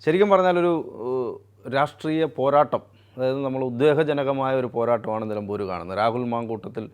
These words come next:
അർദ്ധരാത്രി നി-, നിലമ്പൂർ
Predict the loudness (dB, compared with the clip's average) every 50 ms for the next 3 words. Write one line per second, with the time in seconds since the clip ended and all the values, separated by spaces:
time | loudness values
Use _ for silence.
0 | -20 _ _ _ _ _ _ _ _ _ _ _ _ _ _ _ -6 -6 -2 0
1 | 2 4 4 4 4 2 -4 -6 -6 -6 -10 _ _ _ _ _ _ _ -12 -8
2 | -6 -4 -4 -6 -6 -4 -2 -2 -2 0 0 -2 0